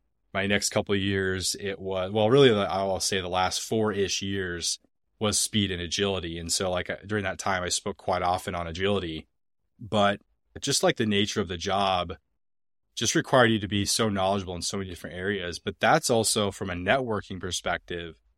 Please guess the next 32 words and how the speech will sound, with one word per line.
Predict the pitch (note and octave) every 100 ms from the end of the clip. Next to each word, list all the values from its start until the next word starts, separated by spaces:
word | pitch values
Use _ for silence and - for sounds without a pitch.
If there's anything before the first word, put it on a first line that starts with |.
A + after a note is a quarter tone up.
| _ _
that's | B2+ -
really | G#2 G#2 A#2+ B2+ A#2
where | G#2+
I | G2+
started | - G2+ F#2
to | F2
build | F#2+ F2
my | E2+
network, | E2+ F#2+ F#2 E2 - _ _ _ _ _ _ _
because | - G2+ - G2+ G2 F#2 F2 - - _ _ _ _
I | - C#3
just | D3+ C#3
was | A#2
not | A#2 G#2
afraid | A#2+ - G#2+ G2+ A#2 C3+
to | - A#2
reach | G2+ G2+
out | F#2+ G#2+
to | -
people. | - F2 - D2+
So | - - G#2+ G#2 G2 -
if | G2
I | G#2 G2+
heard | A2+ A2+
someone | - A2+ G#2+ G#2 G#2
on, | G2+ G2+
like, | G2+ F#2+
a | F2+
podcast, | - A2 G#2 - F#2+ F2 - G2
or | F2+
if | -
I, | F#2 F2+